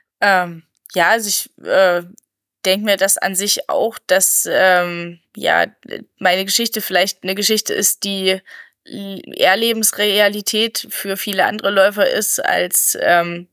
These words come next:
ja, eben ein Profiathlet, der sonst, ähm, außer Trainieren am Tag nichts anderes macht.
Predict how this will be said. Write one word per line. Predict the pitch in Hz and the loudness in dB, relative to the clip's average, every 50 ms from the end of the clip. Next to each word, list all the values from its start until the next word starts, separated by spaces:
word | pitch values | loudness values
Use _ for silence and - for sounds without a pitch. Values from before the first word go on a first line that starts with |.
| _ _ _ _ - | _ _ _ _ -10
ja, | 202 180 175 170 175 - | -4 0 0 2 2 0
eben | - - 185 185 | -2 -4 -6 -6
ein | 185 - | -8 -6
Profiathlet, | - - 185 - - - - 185 - - 175 180 - | -4 -4 -4 0 0 0 0 0 0 -2 -2 0 0
der | 180 175 | 2 2
sonst, | 170 160 175 185 - - - - - | 2 0 -2 -2 -2 -2 -2 -2 -2
ähm, | - - - 175 175 170 170 175 | 0 2 2 0 0 -2 -4 -4
außer | - - 190 196 185 180 | -2 0 0 0 0 -2
Trainieren | - - - 175 175 185 196 202 196 190 190 190 196 - | -2 -2 -2 -2 0 2 2 2 2 2 -2 -4 -4 -2
am | - - 185 | -2 -2 -2
Tag | - 196 196 185 190 - | -2 -2 -2 -2 -2 -2
nichts | 185 - - | -4 -4 -2
anderes | - - 202 - - 190 - | -2 -2 -2 -2 -2 -2 0
macht. | - 180 196 - | 2 0 0 0